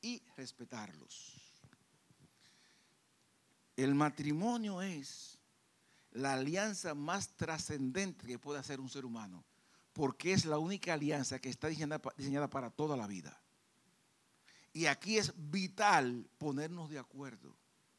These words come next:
Dentro de lo posible, lleguemos a un nivel tal de equipo y de relación en que prefiramos no hacer las cosas si no estamos de acuerdo los dos.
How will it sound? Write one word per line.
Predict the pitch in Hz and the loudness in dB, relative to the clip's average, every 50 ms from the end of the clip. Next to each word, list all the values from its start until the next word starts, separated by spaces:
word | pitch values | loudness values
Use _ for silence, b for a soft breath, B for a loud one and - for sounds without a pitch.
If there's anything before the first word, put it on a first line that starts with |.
| _ _ _ _ b b b b b b b b | _ _ _ _ b b b b b b b b
Dentro | - 139 131 - 220 269 302 262 - 233 220 | -12 -2 6 8 8 8 8 8 6 8 8
de | 226 | 10
lo | 233 220 | 8 8
posible, | - 214 196 165 185 208 196 180 160 151 156 156 - - - | 6 4 4 4 4 4 4 4 6 4 4 2 0 -6 -8
lleguemos | 147 143 165 156 196 247 254 269 262 240 - - | -2 -2 0 2 2 0 2 0 -2 0 2 4
a | 175 | 4
un | 196 226 233 | 4 4 2
nivel | 233 214 196 226 214 208 170 | 0 2 2 2 2 2 -2
tal | - - 202 202 190 170 143 131 | 2 4 4 4 4 2 -2 -2
de | 147 151 151 - - | -2 -2 -2 -2 -4
equipo | - 190 180 - 202 214 214 180 - 147 143 | -4 -4 -4 -2 -2 0 0 0 2 0 2
y | |
de | 147 147 | 2 2
relación | 147 156 170 165 156 - 165 160 147 135 131 127 B B B B B B B B | 2 2 0 0 0 0 2 4 4 4 2 0 B B B B B B B B
en | - 196 202 202 | 4 4 4 4
que | 196 - 202 202 | 4 4 4 4
prefiramos | - - - 202 208 214 - 196 202 202 240 254 262 262 269 240 202 - 175 | 4 6 6 8 8 8 6 4 4 10 10 10 10 10 4 0 0 0 0
no | 202 233 254 262 | 0 2 4 4
hacer | 226 185 - 240 254 247 | 4 2 2 0 0 2
las | 226 208 185 - | 4 2 2 2
cosas | - - 226 220 180 185 | 2 4 6 6 6 4
si | 165 170 | 0 0
no | 190 | 0
estamos | 175 - 185 185 185 | 2 2 2 2 2
de | 175 | 0
acuerdo | 151 - 180 170 151 147 | 0 0 0 0 0 0
los | 135 123 117 | -4 -4 -6
dos. | 120 110 - - - - - - - | -8 -8 -10 -12 -16 -18 -18 -20 -20